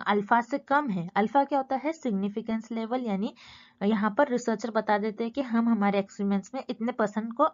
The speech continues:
इतने परसेंट एरर अलाउ करेंगे, कि इतने परसेंट एरर आ सकते हैं एक्सपेरिमेंट में। So ये होता है आपका अल्फा, जिसे हम कहते हैं सिग्निफिकेंस लेवल। अगर आपकी पी वैल्यू अल्फा से कम होगी तो उस केस में आप आपकी नल हाइपोथेसिस को रिजेक्ट कर लोगे।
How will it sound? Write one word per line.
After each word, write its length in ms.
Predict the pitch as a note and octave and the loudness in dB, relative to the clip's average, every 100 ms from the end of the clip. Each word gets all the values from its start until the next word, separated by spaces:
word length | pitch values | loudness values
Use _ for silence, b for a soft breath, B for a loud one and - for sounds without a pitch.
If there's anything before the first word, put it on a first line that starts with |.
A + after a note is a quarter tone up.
| - A#3+ | -2 -6
इतने 200 | A#3 C#4 | -4 0
परसेंट 380 | B3+ B3+ D4+ | 0 -2 -4
एरर 260 | A3+ G3 A3 | 2 4 4
अलाउ 380 | - F3+ E3+ E3+ | 2 2 4 2
करेंगे, 420 | F3 E3+ E3 E3 | 0 -4 -4 -4
कि 100 | G3 | -4
इतने 220 | A3+ G#3+ | -4 -2
परसेंट 300 | A#3 A#3+ C4 - | -2 -2 -2 0
एरर 320 | G3+ A3+ B3+ A3 | 4 4 2 2
आ 160 | B3 | 2
सकते 340 | B3+ A3+ - F3+ | 0 -2 -4 -8
हैं 200 | F#3+ E3+ | -4 -6
एक्सपेरिमेंट 480 | - F3+ E3 D#3+ - | -6 -8 -6 -8 -10
में। 100 | E3 B B B - | -14 B B B -8
So 80 | C4 | 0
ये 140 | B3+ | 2
होता 260 | B3+ A3+ G#3+ | 2 4 2
है 80 | |
आपका 240 | G#3 - D4+ _ _ - | 2 2 0 _ _ 4
अल्फा, 320 | G3+ G3+ C4 | 4 6 4
जिसे 260 | A3 G3+ | 4 -2
हम 100 | G3 | -2
कहते 240 | F#3+ F#3 F#3+ | -2 -4 -4
हैं 100 | G#3 | -4
सिग्निफिकेंस 720 | G#3 F3 F#3 G3+ G#3 A3+ - | -4 -4 -4 -6 -6 -6 -6
लेवल। 320 | A3+ A3+ C#4+ - | -6 -4 -4 -2
अगर 240 | G3 C4 | 2 4
आपकी 260 | A#3+ A#3 A#3 | 4 2 -8
पी 280 | - A#3 A#3 | -8 -6 0
वैल्यू 300 | G#3+ G3+ G#3+ | 2 2 2
अल्फा 280 | F3+ F#3+ | 0 -2
से 160 | F#3+ F#3+ | -4 -4
कम 220 | F#3 A3+ | -2 -2
होगी 280 | C4 A#3+ C#4 | 0 -2 -2
तो 160 | D#4+ D#4+ | -2 -2
उस 160 | - | -4
केस 260 | - G3+ G3 | -4 -4 -2
में 80 | F#3+ | -4
आप 140 | F3+ | -2
आपकी 280 | F3 - G4+ B B B - | -4 -4 -4 B B B -2
नल 200 | A#3 D4 | 4 4
हाइपोथेसिस 680 | B3 F#3+ F3+ F3+ F3+ F3+ - | 4 0 0 -4 -6 -10 -6
को 120 | A#3 | -4
रिजेक्ट 380 | F#3+ F3 F3 - | -2 -4 -8 -6
कर 100 | G3 | -4
लोगे। 320 | G#3 G#3+ | -4 -4